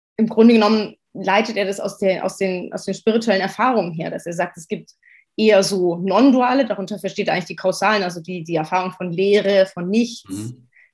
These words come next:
Speaker 1: Was so allem dahinter, also hinter allem sozusagen steht.
Speaker 2: Mhm.
Speaker 1: Und gleichzeitig gibt's eben diese theistischen, ähm, Erfahrungen, also
Speaker 2: Mhm.
Speaker 1: die Erfahrung von einem liebenden Schöpfer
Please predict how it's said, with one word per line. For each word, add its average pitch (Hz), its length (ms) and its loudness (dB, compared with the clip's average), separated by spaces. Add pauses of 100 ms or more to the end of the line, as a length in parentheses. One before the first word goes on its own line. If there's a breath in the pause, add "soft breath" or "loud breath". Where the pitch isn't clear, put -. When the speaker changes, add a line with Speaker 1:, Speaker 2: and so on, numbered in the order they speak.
(140)
Speaker 1:
Was 185 200 -8
so 196 80 -4
allem 190 220 0
dahinter, 226 560 2
also 175 240 -12
hinter 208 360 -8
allem 208 180 -2
sozusagen 185 380 -10
steht. 214 460 -4
Speaker 2:
Mhm. 120 380 -10
Speaker 1:
Und 220 140 -8
gleichzeitig 196 460 -2
gibt's - 160 -12
eben 202 140 -4
diese 190 200 -8
theistischen, 180 880 -6 (160)
ähm, 175 220 -4
Erfahrungen, 160 720 -2
also - 200 -10
Speaker 2:
Mhm. 107 300 -6 (140)
Speaker 1:
die 175 60 -6
Erfahrung 175 320 -2
von - 140 -8
einem 180 220 -6
liebenden 208 300 2
Schöpfer 185 680 -4